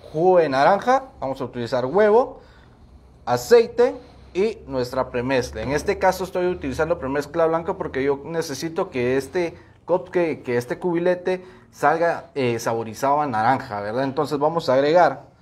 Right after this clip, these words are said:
nuestro jugo de naranja, ¿sí? Si tiene pulpa el jugo, mucho que mejor, ¿de acuerdo? Nuestro huevo,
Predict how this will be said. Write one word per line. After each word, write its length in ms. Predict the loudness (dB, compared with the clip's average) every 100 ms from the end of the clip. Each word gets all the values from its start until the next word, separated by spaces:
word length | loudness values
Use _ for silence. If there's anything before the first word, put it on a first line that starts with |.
| _ _ _ -8
nuestro 320 | -4 -4 -2
jugo 220 | 2 4
de 60 | 4
naranja, 460 | 2 0 0 0 -2 -8 -20 -20 -20 -20 -10
¿sí? 340 | -6 -6 -8 _ _ _ _ -20
Si 200 | -4 -2
tiene 300 | 2 4 4
pulpa 340 | 4 2 4 2
el 60 | 2
jugo, 380 | 2 2 0 -4
mucho 300 | -8 -6 -6
que 120 | -4
mejor, 460 | -4 2 2 2 -4 -20 -20 -18
¿de 60 |
acuerdo? 400 | 0 2 2 -2 -14 -20 _ _ _ -12
Nuestro 300 | -10 -2 2
huevo, 500 | 6 6 6 0